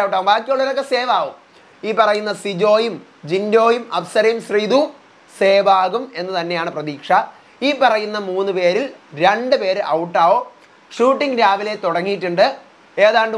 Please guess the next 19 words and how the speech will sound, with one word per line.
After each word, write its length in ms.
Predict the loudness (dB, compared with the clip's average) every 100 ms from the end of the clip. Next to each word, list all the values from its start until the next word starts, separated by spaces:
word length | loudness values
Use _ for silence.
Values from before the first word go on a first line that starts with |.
| 2
ഒരു 120 | 2 0
മണിയൊക്കെ 340 | -4 -4 -2 0
ആകുമ്പോൾ 340 | 0 -2 -4 -4 -6
സാറ്റർഡേയിലത്തെ 640 | 0 0 0 -4 -2 -2 -2 -2
എപ്പിസോഡിൻ്റെ 520 | -4 -4 -2 -2 -2
shoot 300 | 0 0 0 2
കഴിയും. 320 | 2 4 2 0 -12 -20 -4 0
രണ്ട് 180 | 0 0
മണിയാകുമ്പോൾ 380 | 0 0 -2 -2 -4
സൺഡേയിലത്തെ 360 | -2 0 0 -2
എപ്പിസോഡിൻ്റെ 360 | -4 -4 -2 -2
shoot 220 | -2 -4 -2 2
തുടങ്ങും. 420 | 2 2 2 -2 -4 -20 _ -20 -20 -20 -20 -20 -10 -4
അപ്പോൾ 180 | 2 2 0 -12 -4 2
രണ്ട് 260 | 2 2 0
eviction 320 | 0 -2 0 0
ഉണ്ടെന്നുണ്ടെങ്കിൽ 640 | 0 0 -2 -2 -2 -2 -4 -6 -18 -20 -2
ചിലപ്പോൾ 300 | 2 2 0 -6
ഇന്നത്തെ 280 | -6 -4